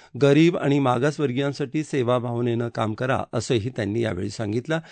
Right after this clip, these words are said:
त्यांनी यावेळी दोन पुस्तकांचं प्रकाशनही केलं. भाजपा नेते सम्राट चौधरी यांनी आज बिहारच्या मुख्यमंत्रीपदाची शपथ घेतली.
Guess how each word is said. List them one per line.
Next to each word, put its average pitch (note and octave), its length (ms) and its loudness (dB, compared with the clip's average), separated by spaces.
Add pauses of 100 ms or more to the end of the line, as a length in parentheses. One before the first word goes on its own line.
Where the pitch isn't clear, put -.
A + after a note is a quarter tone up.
(180)
त्यांनी D3 240 4
यावेळी C#3 340 0
दोन C3 220 -2
पुस्तकांचं A#2 640 -8
प्रकाशनही G2+ 800 -4
केलं. A2 280 -2 (800)
भाजपा C#3+ 500 6
नेते D#3+ 340 2
सम्राट B2+ 360 0
चौधरी B2+ 460 0
यांनी A#2+ 340 -2
आज A2+ 320 0
बिहारच्या B2 540 -2
मुख्यमंत्रीपदाची A2 1000 -4
शपथ G2+ 400 -6
घेतली. G2 360 -6